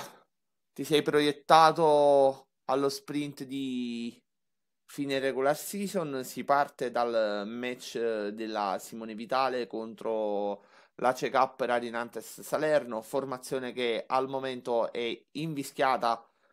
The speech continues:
eh, appieno nella lotta per i playout, nonostante disponga di un potenziale che, lo dicevamo a microfoni spenti, sarebbe tranquillamente da prime sei, sette della classifica. E il prossimo, il vostro prossimo avversario in una sfida che,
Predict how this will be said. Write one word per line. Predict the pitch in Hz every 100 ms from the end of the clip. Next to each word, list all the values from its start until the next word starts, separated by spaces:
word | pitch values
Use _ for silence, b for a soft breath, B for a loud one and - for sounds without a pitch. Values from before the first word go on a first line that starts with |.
| _ -
eh, | 80 - - -
appieno | - - - 156 139 120
nella | - 123 127 120 117
lotta | 110 127 127 -
per | 127
i | 123
playout, | 147 156 170 123 - -
nonostante | 110 117 - 131 131 127
disponga | 110 104 - 127 120 110
di |
un | 110
potenziale | 110 110 117 101 143 151 120
che, | 113 127 127 -
lo | 113
dicevamo | 113 - 113 139
a | 127
microfoni | 117 120 131 127
spenti, | 123 - 143 107
sarebbe | 104 123 139 117
tranquillamente | 110 113 123 120 139 127
da | 110
prime | 110 120 120
sei, | 131 131 117
sette | 131 123 117
della | 110 104 104
classifica. | 151 165 151 123 104 - b b b b b -
E | 139 135 123 113 110 107 90 - - - - - - -
il | 120 117
prossimo, | 156 160 - 143 135 123
il | 113
vostro | 147 156 135
prossimo | 131 120 - 104
avversario | 113 147 - 147 143 117
in | 113
una | 113
sfida | 120 - 143 147
che, | 117 117 117 -